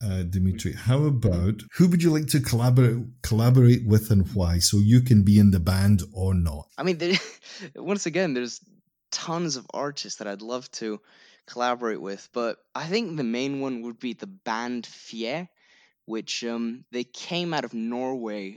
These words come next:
Speaker 2: a couple years ago. I know last year they came out with their first single, twenty-five, and then earlier this year, I think it was in September, they came out with their debut record. And, um, I think there's about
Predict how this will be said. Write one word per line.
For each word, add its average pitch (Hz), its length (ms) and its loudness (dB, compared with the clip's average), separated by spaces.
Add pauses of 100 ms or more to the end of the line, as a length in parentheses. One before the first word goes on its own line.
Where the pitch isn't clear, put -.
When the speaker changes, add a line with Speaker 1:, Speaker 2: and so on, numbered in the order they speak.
Speaker 2:
a 113 60 -18
couple 110 360 -14
years 113 360 -8
ago. 98 340 -12
I 123 80 -8
know 143 160 -4
last 131 460 -6
year 113 180 -8
they 101 240 -6 (400)
came 127 300 -6
out 120 180 -4
with 113 100 -8
their 113 120 -8
first - 520 -6
single, 139 680 -4
twenty-five, 135 800 -6
and 135 160 -2
then 120 280 -2
earlier 135 380 -2
this 117 240 -8
year, 123 140 -2
I 113 40 -6
think 170 200 -8
it - 20 -8
was 127 140 -10
in 110 80 -10
September, 131 720 -8
they 110 440 -8 (160)
came 120 200 -8
out 107 100 -6
with 107 100 -10
their 107 100 -8
debut 110 400 -8
record. 156 540 -10
And, 127 280 0
um, 123 480 -4
I 143 40 -12
think 226 140 -4
there's 208 120 -4
about 127 260 -4